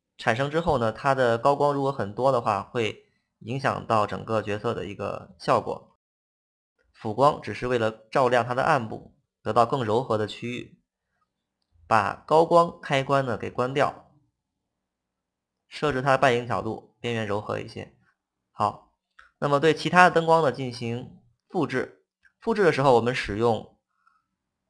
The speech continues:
参照复制的方式，参照复制的方式，Duplicate Special，大家进行复制。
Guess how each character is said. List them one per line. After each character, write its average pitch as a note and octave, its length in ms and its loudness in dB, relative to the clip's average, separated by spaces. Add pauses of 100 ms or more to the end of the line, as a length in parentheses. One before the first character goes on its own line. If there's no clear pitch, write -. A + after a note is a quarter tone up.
(160)
参 G3 420 2
照 D3 260 6
复 C3 240 -6
制 A#2+ 140 -6
的 G#2 140 0
方 C3 240 2
式， - 360 -8 (1400)
参 F3 200 0
照 D#3 140 6
复 B2+ 160 0
制 A#2 80 -4
的 G#2 100 -2
方 A2 220 -2
式， - 300 -12 (160)
Duplicate A#2+ 540 -4
Special， A#2+ 480 -4 (580)
大 A2 100 -6
家 G#2+ 40 -6
进 A2 100 -10
行 A2+ 100 -8
复 A#2 180 -8
制。 C3 260 -8